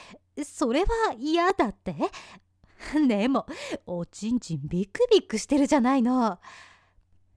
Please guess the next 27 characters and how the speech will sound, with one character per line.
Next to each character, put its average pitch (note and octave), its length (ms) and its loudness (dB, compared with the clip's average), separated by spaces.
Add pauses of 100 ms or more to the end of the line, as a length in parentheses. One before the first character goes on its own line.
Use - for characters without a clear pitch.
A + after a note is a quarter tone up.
(460)
マ G3+ 280 2
マ A#3 160 0
が G3 100 -2
他 A3+ 400 0
の C#4+ 140 0
子 D4+ 100 0
と D#4 140 2
セ E4 200 -2
ッ E4 40 -4
ク - 100 -12
ス B3+ 140 -10
す - 140 -4
る A3 120 0
の G3+ 100 -2
想 C4+ 280 2
像 D#4 140 4
し - 100 -10
て D#4 240 0 (560)
興 A#3+ 340 4
奮 D#4 280 4
し - 60 -4
て D#4+ 140 4
る D#4+ 120 6
ん C4+ 40 4
で - 80 4
し A3+ 160 -2
ょ？ C#4 120 -2